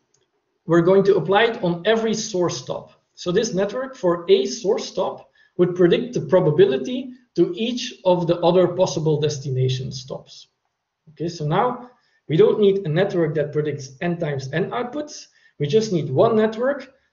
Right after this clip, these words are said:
that predicts n outputs, and we're going to apply it to each of the stops, and actually only the relevant stops, so that's an added benefit. Okay, so parameter sharing,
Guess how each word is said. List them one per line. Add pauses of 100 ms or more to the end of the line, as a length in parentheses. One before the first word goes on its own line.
that
predicts (120)
n
outputs, (400)
and
we're
going
to
apply
it (400)
to
each (100)
of
the
stops, (300)
and
actually
only
the
relevant
stops,
so
that's
an
added
benefit. (1040)
Okay,
so
parameter
sharing,